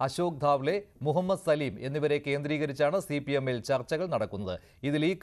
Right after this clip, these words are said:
ഘട്ടത്തിൽ ഏറ്റവും കൂടുതൽ സാധ്യത കൽപ്പിക്കപ്പെടുന്നത് എം എ ബേബിക്കാണ്. അവസാന മണിക്കൂറുകളിൽ കാര്യമായ അട്ടിമറി ഉണ്ടായില്ലെങ്കിൽ എം എ ബേബി ഇ എം എസിന്റെ പിൻഗാമിയാകും.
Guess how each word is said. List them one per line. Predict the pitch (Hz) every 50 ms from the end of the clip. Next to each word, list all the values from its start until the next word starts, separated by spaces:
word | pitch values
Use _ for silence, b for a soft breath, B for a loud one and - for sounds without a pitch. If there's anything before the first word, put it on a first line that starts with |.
| -
ഘട്ടത്തിൽ | 156 151 175 156 143 196
ഏറ്റവും | 196 156 147 160 156 - - 185 190 185 175
കൂടുതൽ | 151 156 165 160 160 160 156
സാധ്യത | 131 - 147 143 139 135 156 143 147
കൽപ്പിക്കപ്പെടുന്നത് | 135 139 131 113 135 127 131 131 101 127 117 110 123 127 160 190 b b b b b
എം | 123 127 131 131
എ | 131
ബേബിക്കാണ്. | 120 107 107 98 95 90 - 90 82 78 78 78 - b b b b
അവസാന | 120 131 143 - - 147 143 147
മണിക്കൂറുകളിൽ | 143 143 143 147 135 - 156 147 151 147 160 185 208 196 -
കാര്യമായ | 147 135 139 143 143 135 139 135 139
അട്ടിമറി | 139 135 127 - 151 143 147 147 147
ഉണ്ടായില്ലെങ്കിൽ | 147 143 147 160 156 147 139 123 117 110 101 92 80 - b b b b -
എം | 139 139 151 160
എ | 160
ബേബി | 143 131 123 107 95 92 78 - b b b b
ഇ | 113 131 147
എം | 147 135 127
എസിന്റെ | 117 - - 101 95 92 85 85 - -
പിൻഗാമിയാകും. | - 107 104 92 92 85 80 76 60 50 50 50 - -